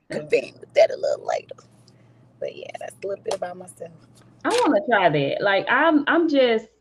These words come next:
Speaker 1: I don't know too much about it. I need to research it, but I wanna go on the healthier. I was afraid of the healthier side because I'm trying to gain weight 'cause,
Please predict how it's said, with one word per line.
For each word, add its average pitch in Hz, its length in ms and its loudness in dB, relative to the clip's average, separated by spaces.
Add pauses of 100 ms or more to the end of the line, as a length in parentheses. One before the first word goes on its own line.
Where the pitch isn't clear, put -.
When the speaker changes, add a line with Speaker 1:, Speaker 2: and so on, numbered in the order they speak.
Speaker 1:
I 269 80 2
don't 311 200 6
know 262 160 4
too 269 140 -6
much 233 180 -4
about 202 240 0
it. - 40 4
I 220 80 0
need 220 100 -8
to 185 80 -2
research 202 420 -4
it, 202 160 -8
but 180 480 0
I 196 80 2
wanna 220 240 0
go 214 200 2
on 208 80 -2
the 180 60 -2
healthier. 214 720 -4 (340)
I 254 100 8
was 254 140 4
afraid 311 320 6
of 277 80 -2
the 254 80 0
healthier 233 400 -2
side 202 260 2
because 208 200 -6
I'm 185 140 -6
trying 196 220 -2
to 190 80 -8
gain 190 320 -2
weight 185 220 -2
'cause, 180 320 -12